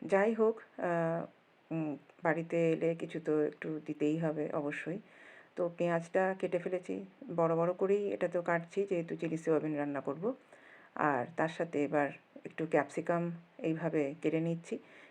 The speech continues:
এটাও খুব বেশি পাতলা করছি না। আহ, আপনারা চাইলে একটু বড় রাখতে পারেন, আমি তো সেদিন এইভাবেই ঝটপট করে, আহ, কেটে ফেলেছি।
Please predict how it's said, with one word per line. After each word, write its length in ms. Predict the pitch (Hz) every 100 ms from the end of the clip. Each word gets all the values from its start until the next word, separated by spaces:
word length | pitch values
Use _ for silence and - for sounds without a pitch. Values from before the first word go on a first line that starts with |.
| -
এটাও 240 | - 240
খুব 240 | 247 220 214
বেশি 440 | 190 185 196 190 185
পাতলা 340 | 175 170 170 170
করছি 400 | 170 165 - 170
না। 160 | 165 - - - - -
আহ, 260 | 139 127
আপনারা 240 | - 220 247
চাইলে 260 | 247 240
একটু 220 | 226 226 214
বড় 320 | 196 208 196
রাখতে 320 | 180 180 196
পারেন, 280 | 185 175 165
আমি 300 | 160 170 170
তো 220 | 170 170 170
সেদিন 460 | 165 156 151 151 -
এইভাবেই 480 | 160 156 165 175 170
ঝটপট 380 | 170 - 165
করে, 280 | - 160 160 160 - - -
আহ, 200 | - 156 151
কেটে 200 | 165 165
ফেলেছি। 440 | 165 160 165 190